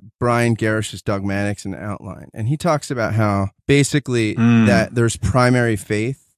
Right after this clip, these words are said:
Speaker 1: and the, the, the biblical faith kind of builds upon primary faith, but he thinks everybody needs to have faith i-, i-, to sort of believe that in the modern world that, that science is possible, that there's a predictability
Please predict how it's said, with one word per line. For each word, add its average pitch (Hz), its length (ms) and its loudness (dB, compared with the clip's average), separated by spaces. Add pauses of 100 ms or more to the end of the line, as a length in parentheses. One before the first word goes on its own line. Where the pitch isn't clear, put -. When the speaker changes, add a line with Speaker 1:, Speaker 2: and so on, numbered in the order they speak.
(220)
Speaker 1:
and 110 460 -2 (180)
the, 117 220 -6
the, 131 240 -6
the 120 140 -4
biblical 139 440 -2
faith 117 300 -4
kind 110 140 -4
of 98 160 -8 (120)
builds 147 320 2
upon 104 580 -2 (180)
primary 151 340 4
faith, - 160 0
but 127 80 0
he 185 120 2
thinks 170 280 2
everybody 117 680 0 (460)
needs 127 220 2
to 120 100 0
have 110 200 2
faith 110 360 -2 (140)
i-, 123 80 -2 (140)
i-, 78 80 -14
to - 180 0
sort 151 220 2
of 120 100 0 (840)
believe 151 460 2
that 123 300 -2 (180)
in 131 100 0
the 127 60 4
modern 127 340 4
world 117 240 -2
that, 104 180 -8
that 107 140 -4
science 113 480 0
is 107 80 -10
possible, 110 380 -2
that 113 180 -4
there's 117 160 0
a 113 60 -2
predictability 113 1040 -2